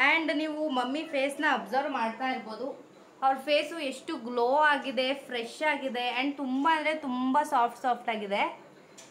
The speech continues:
ಯಾವುದೇ wrinkles ಆಗಿರ್ಲಿ, pimples ಆಗಿರ್ಲಿ, ಯಾವುದೂ ಇಲ್ಲ ಮಮ್ಮಿ ಫೇಸಲ್ಲಿ. ಅವರ beauty secret ಏನಪ್ಪ ಅಂತಂದ್ರೆ ಇದೆ ಅಂತ ಹೇಳ್ಬೋದು. ಮತ್ತೆ ಸ್ನೇಹಿತರೆ, ತುಂಬ ಮುಖದಲ್ಲೆಲ್ಲ ನರ್ಗೆ ಬರೋದು, ವಯಸ್ಸಾದವ್ರ ಥರ ಕಾಣೋದು,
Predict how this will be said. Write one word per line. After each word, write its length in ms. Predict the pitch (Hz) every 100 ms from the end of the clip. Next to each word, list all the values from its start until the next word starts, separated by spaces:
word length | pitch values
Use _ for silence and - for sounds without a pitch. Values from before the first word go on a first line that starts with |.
| - -
ಯಾವುದೇ 300 | 262 262 285
wrinkles 540 | 254 269 262 294 294
ಆಗಿರ್ಲಿ, 460 | 269 226 226 226 233
pimples 580 | 226 240 254 294 285 254
ಆಗಿರ್ಲಿ, 480 | 233 226 214 214 220
ಯಾವುದೂ 440 | 196 214 277 311
ಇಲ್ಲ 140 | 277 247
ಮಮ್ಮಿ 300 | 214 208 226
ಫೇಸಲ್ಲಿ. 540 | 220 202 190 190 214 - - -
ಅವರ 140 | 240 240
beauty 400 | 233 240 269 294
secret 560 | 285 285 285 302 302 269
ಏನಪ್ಪ 320 | 254 233 -
ಅಂತಂದ್ರೆ 440 | 226 226 220 220 240
ಇದೆ 240 | 208 208
ಅಂತ 220 | 220 220
ಹೇಳ್ಬೋದು. 680 | 214 202 202 202 214 226 - - - - -
ಮತ್ತೆ 240 | 311 339 370
ಸ್ನೇಹಿತರೆ, 580 | 349 311 294 285 285 269
ತುಂಬ 280 | 285 269 285
ಮುಖದಲ್ಲೆಲ್ಲ 520 | 277 254 269 269 254 254
ನರ್ಗೆ 380 | 254 220 220 262
ಬರೋದು, 440 | 247 233 220 220
ವಯಸ್ಸಾದವ್ರ 560 | 226 220 262 269 233 240
ಥರ 160 | 247 226 226
ಕಾಣೋದು, 680 | 226 220 208 208 208 -